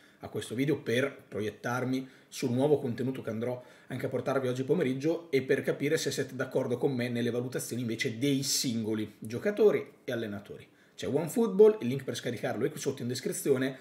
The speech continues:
fatelo perché un'applicazione come OneFootball sul vostro cellulare non può mai mancare, veloce, immediatamente vi arrivano tutte le notifiche e ovviamente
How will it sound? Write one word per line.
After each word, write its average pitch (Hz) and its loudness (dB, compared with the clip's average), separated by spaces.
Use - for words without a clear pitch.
fatelo 156 2
perché - -8
un'applicazione 117 -4
come 127 -4
OneFootball 104 -4
sul 127 -6
vostro 120 -6
cellulare 98 -8
non 127 -6
può 127 0
mai 135 -4
mancare, 110 -8
veloce, 165 -4
immediatamente 117 -4
vi 110 -4
arrivano 110 -4
tutte 120 -10
le 117 -4
notifiche 147 -8
e - 4
ovviamente 156 8